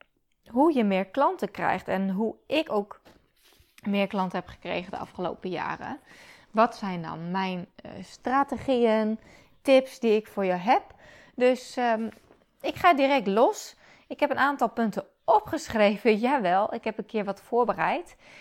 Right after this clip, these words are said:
En ik heb echt alleen maar even de punten opgeschreven. Omdat ik dacht: het is wel fijn om even voor mezelf,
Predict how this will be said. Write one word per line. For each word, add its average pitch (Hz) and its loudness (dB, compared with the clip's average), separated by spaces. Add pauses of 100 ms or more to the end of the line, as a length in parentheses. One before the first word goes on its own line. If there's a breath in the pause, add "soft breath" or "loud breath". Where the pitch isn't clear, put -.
(160 loud breath)
En 202 2
ik 196 -2
heb 214 2
echt 202 -2
alleen 226 4
maar 302 0
even 254 -2
de 214 -4
punten 208 -2
opgeschreven. 190 -6
Omdat 202 -6
ik 202 -6
dacht: 196 0
het 180 -14
is 196 -8
wel 196 -6
fijn 208 -2
om 190 -6
even 190 -8
voor 196 -12
mezelf, 190 -6